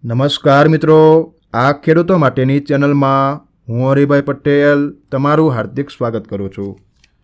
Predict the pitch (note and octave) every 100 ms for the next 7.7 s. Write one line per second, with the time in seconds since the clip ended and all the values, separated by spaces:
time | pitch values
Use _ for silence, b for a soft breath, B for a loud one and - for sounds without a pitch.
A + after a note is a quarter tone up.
0 | _ _ - C#3 D3+ D#3 D#3 D#3 D#3 E3
1 | - _ _ A2+ C#3 D3+ F3+ F3 D3+ C#3+
2 | D3+ C#3+ C#3+ D3 D#3 D3 A#2 E2+ _ _
3 | _ B2+ E3 E3 E3 C3 C#3+ - E3 D#3+
4 | E3 C#3+ C#3 D#3+ E3+ F3 F3+ D3+ C3+ D#3
5 | E3+ E3 C3+ C3 D3+ C#3+ A#2+ A#2 C3+ B2+
6 | A2+ A2 G#2 G2 G#2 G2+ F#2+ _ _ _
7 | _ _ C#3 D3+ D#3+ D#3+